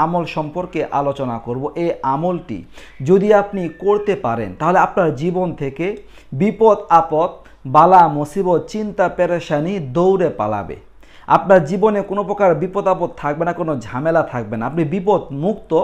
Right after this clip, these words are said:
থাকতে পারবেন। বন্ধুরা, আমরা প্রত্যেকেই চাই যাতে আমাদের জীবনে কোনো বিপদ আপদ, বালা মুসিবত না আসে, কারণ আমরা কেউ বিপদে পড়তে চাই না, বালা মুসিবতে থাকতে চাই না, কারণ আমাদের ততটা ধৈর্য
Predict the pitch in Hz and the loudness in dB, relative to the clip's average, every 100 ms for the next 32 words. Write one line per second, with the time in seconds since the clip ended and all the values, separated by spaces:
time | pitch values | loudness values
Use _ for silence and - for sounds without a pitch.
0 | - - - - - - 147 107 98 90 | -2 -14 -20 -18 -18 -8 -4 -4 -4 -8
1 | 87 - - - - 147 180 233 247 214 | -12 -16 -20 -20 -14 -2 0 4 4 6
2 | 220 - 202 214 - 254 - 214 156 165 | 4 2 -2 -4 -4 -6 -2 -2 0 -2
3 | 165 196 190 202 196 196 185 214 214 196 | 0 0 2 2 0 -2 -4 -6 -4 -4
4 | 180 185 196 208 196 180 143 101 110 139 | -4 -4 -4 -2 -2 0 -2 -2 -2 2
5 | 175 160 139 165 160 147 110 113 113 101 | 2 2 -2 -4 -4 -4 -4 -4 -4 -6
6 | - 101 165 175 151 - - - - 165 | -10 -6 0 2 2 -2 -12 -20 -6 -2
7 | 190 208 196 - 233 220 123 - - - | 4 4 4 0 4 6 4 -4 -16 -20
8 | - - - 160 226 269 247 240 254 247 | -20 -20 -2 0 4 4 4 2 2 2
9 | 175 151 151 139 110 170 226 208 190 240 | 2 2 2 0 2 4 4 4 -2 0
10 | 233 226 - 196 196 190 147 123 113 92 | 0 0 -4 -10 -6 -6 -4 -4 -4 -8
11 | - - - - 160 - 165 196 175 127 | -14 -20 -12 -4 -2 0 0 2 2 0
12 | - - - 180 202 175 123 104 143 147 | -4 -16 -4 -2 2 2 0 -4 -4 -2